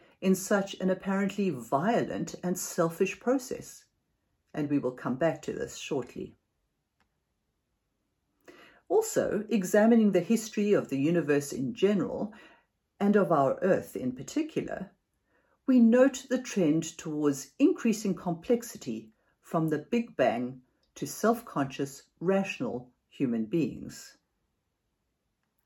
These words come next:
And yet, increasing complexity would not seem to be a path naturally favored by competitive evolutionary processes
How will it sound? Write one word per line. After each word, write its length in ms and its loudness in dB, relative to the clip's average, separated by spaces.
And 180 2
yet, 420 2
increasing 540 6
complexity 840 0
would 240 2
not 300 2
seem 340 2
to 120 -4
be 200 0
a 40 2
path 480 -6
naturally 680 0
favored 640 0
by 180 4
competitive 1000 0
evolutionary 720 0
processes 840 -6